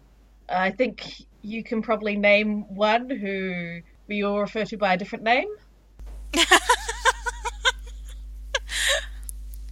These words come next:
Speaker 2: There's a number of names. There's a number of names I could put there, but I know the one you're specifically talking about. Yeah, let's, let's keep that as a subtweet.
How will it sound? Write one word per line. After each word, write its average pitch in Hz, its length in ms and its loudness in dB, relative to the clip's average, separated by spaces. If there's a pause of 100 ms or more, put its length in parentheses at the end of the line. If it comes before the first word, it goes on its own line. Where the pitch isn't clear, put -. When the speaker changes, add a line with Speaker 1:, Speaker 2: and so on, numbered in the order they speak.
(280)
Speaker 2:
There's 311 300 6
a 285 60 10
number 269 300 6
of 220 100 8
names. 220 340 4 (640)
There's 302 180 4
a 269 80 6
number 285 400 8
of 226 60 8
names 220 240 4
I 220 60 8
could 214 120 -4
put 254 120 4
there, 226 120 6
but 220 100 6
I 233 100 6
know 226 140 4
the 226 80 4
one 220 100 2
you're 214 100 2
specifically 202 480 -2
talking 202 300 -4
about. 190 200 -2
Yeah, - 140 2
let's, - 280 -2
let's 220 180 4
keep - 200 -2
that 214 160 4
as 208 80 0
a 214 40 0
subtweet. - 520 2